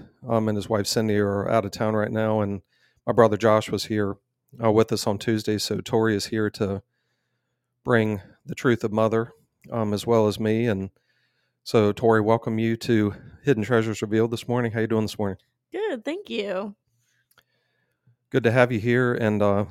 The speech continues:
Speaker 1: actually, this is, um, by Mother's doing that she had said that actually was brought up, "Would you like to be on the podcast?" And you said yes. So,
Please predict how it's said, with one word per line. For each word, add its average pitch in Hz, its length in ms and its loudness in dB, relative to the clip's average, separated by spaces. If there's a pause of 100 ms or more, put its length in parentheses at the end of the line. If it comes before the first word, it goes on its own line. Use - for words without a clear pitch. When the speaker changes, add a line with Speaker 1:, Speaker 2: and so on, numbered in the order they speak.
(200)
Speaker 1:
actually, 123 400 0
this 120 300 -2
is, 104 320 0 (460)
um, 104 180 -4
by 104 120 4
Mother's 107 380 2
doing 107 320 -2 (920)
that 107 280 2 (640)
she - 140 -2
had 107 160 2
said 104 200 2
that 101 200 0 (920)
actually 120 280 0
was 104 120 2
brought 104 240 4
up, 107 180 2
"Would 117 140 -2
you 117 100 4
like 107 160 4
to 113 80 -8
be 107 100 -2
on 131 180 4
the 113 60 -2
podcast?" 101 600 -4
And 110 140 -4
you 104 80 -2
said 98 240 -4
yes. 104 280 0
So, 104 380 -2